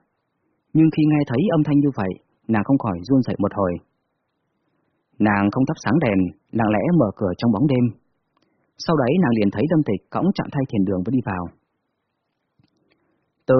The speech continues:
thần sắc trong mắt của Lâm Tịch, nàng hiểu được vài chuyện, mà cũng dựa vào ánh mắt của nàng, Lâm Tịch có thể biết nàng đang nghĩ điều gì. Vị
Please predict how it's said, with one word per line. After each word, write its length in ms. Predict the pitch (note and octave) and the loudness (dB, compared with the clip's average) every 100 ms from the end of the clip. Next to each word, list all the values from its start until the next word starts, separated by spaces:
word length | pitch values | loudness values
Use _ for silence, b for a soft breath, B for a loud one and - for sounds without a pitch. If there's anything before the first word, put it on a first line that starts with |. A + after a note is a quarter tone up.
| C3+ | 4
thần 120 | C3 B2+ | 4 2
sắc 100 | G#3 | 0
trong 160 | E3+ | 0
mắt 100 | E3+ - | -2 0
của 120 | G#2 | 0
Lâm 140 | C3 C3+ | 2 2
Tịch, 140 | G#2+ - - _ _ _ _ | 0 -4 -12 _ _ _ _
nàng 200 | A2 A#2 A#2+ | 0 2 2
hiểu 120 | G#2 | 2
được 140 | G2+ G2 | 0 -2
vài 120 | G2+ | -6
chuyện, 220 | - G2 F#2+ - _ _ _ _ - | -4 -2 -2 -6 _ _ _ _ -2
mà 60 | A#2+ | 0
cũng 140 | D3+ | 2
dựa 180 | F3 D#3+ A2+ | 0 0 0
vào 100 | G2+ | 0
ánh 160 | G#2 | 0
mắt 100 | C#3+ - | 0 0
của 100 | G#2+ | -2
nàng, 240 | F#2+ F#2+ F2 - _ - | -2 -2 -6 -10 _ -4
Lâm 140 | C3+ C3+ | -2 0
Tịch 160 | G2 - | -4 -6
có 100 | C#3 | -6
thể 100 | G#2+ E2+ | -4 -2
biết 120 | E3 - | -4 -2
nàng 200 | G2+ F2+ A2+ | -4 -4 -2
đang 100 | A2+ | -2
nghĩ 100 | D3 | 0
điều 120 | C3+ F#2 | -2 -4
gì. 100 | F#2+ E2+ - _ _ _ _ _ _ _ _ _ _ _ _ _ - | -6 -6 -12 _ _ _ _ _ _ _ _ _ _ _ _ _ -8
Vị 80 | A2+ | -2